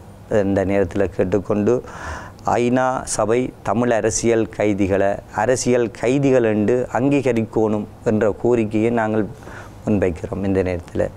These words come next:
எவ்வளவு நேரம் எங்களுடைய விடயத்தை, அஹ், எடுத்து மக்களுக்கு செல்வதற்காக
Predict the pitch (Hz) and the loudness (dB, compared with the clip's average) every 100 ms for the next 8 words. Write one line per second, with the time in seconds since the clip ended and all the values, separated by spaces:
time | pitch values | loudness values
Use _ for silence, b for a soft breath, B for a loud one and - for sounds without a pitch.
0 | B B B - 104 101 101 101 107 113 | B B B -2 2 2 2 0 0 0
1 | 113 - - 101 101 95 95 92 101 104 | -2 -10 -6 -2 0 2 2 2 2 2
2 | 92 - 98 95 - B B - - 104 | 2 0 0 0 -8 B B -12 -2 0
3 | 95 95 95 98 98 95 - B - - | 2 2 2 2 2 -2 -8 B -18 -4
4 | 120 104 98 127 117 104 - 104 95 - | -2 0 0 0 0 -2 0 0 0 0
5 | 107 90 - 107 101 95 - 107 104 - | 0 0 0 2 2 2 -2 -2 -2 0
6 | 104 | -2